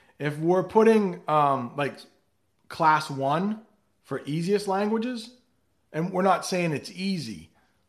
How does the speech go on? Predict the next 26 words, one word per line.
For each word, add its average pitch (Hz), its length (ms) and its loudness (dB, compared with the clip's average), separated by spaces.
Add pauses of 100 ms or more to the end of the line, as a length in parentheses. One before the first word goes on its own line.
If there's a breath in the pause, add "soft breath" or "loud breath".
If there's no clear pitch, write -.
but 131 180 -6
compared 160 500 0
to 151 80 -8
the 139 160 -2
others, 131 460 0 (920 soft breath)
um, 127 460 0 (340)
a - 40 -8
s-, - 280 -12
a 147 60 -6
s-, - 340 -8
uh, 139 200 -6
what 135 180 -8
do 135 80 -6
I 131 40 -8
call 139 140 -14
it? - 60 -20
Class 156 360 0
one, 175 360 -2 (1120)
it - 20 -10
would 143 120 -2
be 151 100 2
the 151 140 -2
languages 143 560 -2
I 135 80 -2
just 120 260 -10
mentioned. 101 460 -10